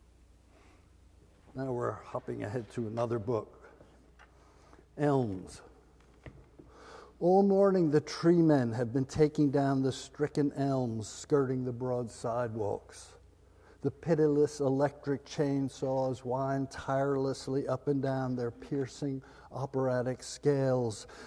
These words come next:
and the diesel choppers in the street shredding the debris chug feverishly, incessantly,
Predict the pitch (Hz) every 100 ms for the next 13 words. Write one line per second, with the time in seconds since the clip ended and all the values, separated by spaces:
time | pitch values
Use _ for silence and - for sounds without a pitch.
0 | - 135 131 131 120 165 139 143 131 -
1 | 156 135 - 131 - 127 123 120 - -
2 | 147 143 135 - - 151 139 139 127 123
3 | 127 127 113 143 143 135 127 - - -
4 | - 156 139 - - 156 143 147 143 131
5 | - 143 139 - 120 - - 139 - 151
6 | 139 135 127 127